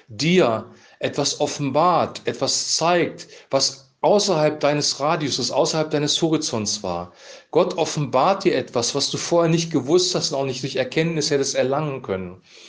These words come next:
Er offenbart Christus in uns. Paulus sagt, Gott hat Christus in ihm offenbart. Wir brauchen eine Herzenserkenntnis, wenn du so willst. Und eine Herzenserkenntnis ist Offenbarung. Gott zu erkennen im Herzen ist etwas anderes,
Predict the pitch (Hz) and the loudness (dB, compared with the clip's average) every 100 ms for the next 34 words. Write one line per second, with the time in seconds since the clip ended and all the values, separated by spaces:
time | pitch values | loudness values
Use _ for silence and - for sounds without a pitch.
0 | - - 160 175 - - 151 127 139 165 | -18 -4 2 2 2 -2 -4 2 2 2
1 | 165 - 156 175 - 160 - 143 165 180 | -2 -4 0 2 2 0 -2 -2 0 0
2 | 151 - - - - - 160 190 185 - | 2 -2 -6 -16 -18 -4 2 4 4 2
3 | 143 139 - - 151 151 156 156 - 175 | 0 -2 -6 -2 -2 0 -4 -4 -6 0
4 | 185 - 165 - - 185 190 147 131 - | 2 2 0 -2 0 2 2 0 0 0
5 | 139 143 135 151 151 92 - - _ _ | -2 -4 -2 0 0 -4 -10 -14 _ _
6 | _ _ _ _ _ _ _ - - - | _ _ _ _ _ _ _ -20 -20 -20
7 | _ _ 127 135 160 175 160 139 165 190 | _ _ 0 2 2 2 2 2 0 0
8 | - 180 - 131 - 156 165 156 - 131 | 0 0 0 -4 -2 -2 -2 -4 -2 -2
9 | 131 120 135 143 - 123 127 120 156 165 | 0 0 2 2 0 -4 -2 -2 -2 -2
10 | 165 127 - 139 160 135 123 123 127 135 | -4 -4 -2 -2 -2 -4 -4 -4 -6 -6
11 | 120 135 160 123 98 98 - - - 139 | -2 0 2 0 -2 -4 -14 -20 -4 -2
12 | 170 - 139 135 - 175 170 151 123 123 | 0 0 0 -2 0 0 2 0 -2 -2
13 | 147 160 - 120 113 135 - 123 165 170 | -2 -2 -2 -4 -4 -4 -2 -2 0 0
14 | 110 104 - | 0 0 -2